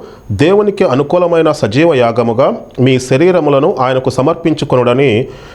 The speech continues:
దేవుని వాత్సల్యతను బట్టి మిమ్మును బతిమాలుకొనుచున్నాను. ఇట్టి సేవ మీకు యుక్తమైనది." ఇంట్లో ప్రార్థనా బలిపీఠం ఉండాలి,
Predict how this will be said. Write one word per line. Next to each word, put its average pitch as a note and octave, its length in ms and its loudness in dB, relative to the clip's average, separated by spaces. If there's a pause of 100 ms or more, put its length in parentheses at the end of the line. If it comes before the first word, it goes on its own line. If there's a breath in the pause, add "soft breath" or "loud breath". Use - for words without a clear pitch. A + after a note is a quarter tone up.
(120)
దేవుని G#3+ 420 0
వాత్సల్యతను E3+ 720 0
బట్టి A#2+ 680 0
మిమ్మును C3 300 2
బతిమాలుకొనుచున్నాను. B2+ 1200 0 (280 loud breath)
ఇట్టి D3 300 0
సేవ F3+ 340 0
మీకు D3+ 300 -2
యుక్తమైనది." B2 880 0 (160)
ఇంట్లో A#3+ 400 0
ప్రార్థనా F3 520 -2
బలిపీఠం D3 500 0
ఉండాలి, B2+ 460 2